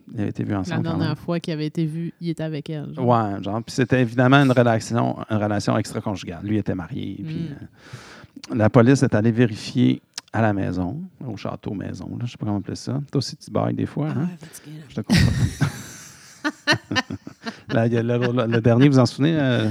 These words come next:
Speaker 1: elle disait que j'avais
Speaker 2: Bailler aux
Speaker 1: pas
Speaker 2: larmes, tu sais.
Speaker 1: Bon,
Speaker 2: Wow,
Speaker 1: pas tant
Speaker 2: là.
Speaker 1: que ça, hein.
Speaker 2: <laughs> Les larmes qui coulaient sur le côté. Ah.
Speaker 1: Ouais, ouais. Fait que la police, évidemment, elle a été vérifiée chez Vera. Tout était normal, propre et bien organisé. Comme une maison, euh,
Speaker 2: Bien
Speaker 1: t'sais,
Speaker 2: t-, bien tenue.
Speaker 1: bien tenue. Elle était parfaite, cette femme-là.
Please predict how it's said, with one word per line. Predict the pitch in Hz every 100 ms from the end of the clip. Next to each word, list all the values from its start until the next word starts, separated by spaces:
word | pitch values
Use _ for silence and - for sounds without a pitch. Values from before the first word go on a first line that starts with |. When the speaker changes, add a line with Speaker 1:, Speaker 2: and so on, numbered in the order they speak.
| 117
Speaker 1:
elle | 107
disait | 117
que | 120
j'avais | - 170
Speaker 2:
Bailler | 185
aux | 196
Speaker 1:
pas | 175
Speaker 2:
larmes, | 170 196 185 165
tu | 165
sais. | 185 202
Speaker 1:
Bon, | 190
Speaker 2:
Wow, | 160
Speaker 1:
pas | 165
tant | 123
Speaker 2:
là. | 113
Speaker 1:
que |
ça, | - 143
hein. | 151 127 120 - - - - 233
Speaker 2:
<laughs> | -
Les | 143 101 95
larmes | 135 165
qui | 139
coulaient | - 120 160 165
sur | 160
le |
côté. | - 151 151 151 175
Ah. | 220 285 302 294 - _ -
Speaker 1:
Ouais, | 139
ouais. | 131 - 185 139 - - - 202
Fait | - 135
que | 143
la | 139 139
police, | 147 151 170 151
évidemment, | 139 107 147 143
elle | 160
a |
été | 139 147
vérifiée | 139 123 - 151
chez | 143
Vera. | 123 120 113 123 143
Tout | 139 -
était | 123 135
normal, | 123 117 113 127
propre | - 117 120 - 117
et | 98 95
bien | 92 101
organisé. | 101 98 95 90 90 - 107 -
Comme | 120
une | 104
maison, | 107 107 107 104 107
euh, | 92 90 90 92 - _ -
Speaker 2:
Bien | 170
Speaker 1:
t'sais, | 143 -
Speaker 2:
t-, |
bien | 170 196 233
tenue. | 220 190 185
Speaker 1:
bien | 175
tenue. | 165 160
Elle | 127
était | 135
parfaite, | - 147 196 170
cette | 127 -
femme-là. | 117 104 110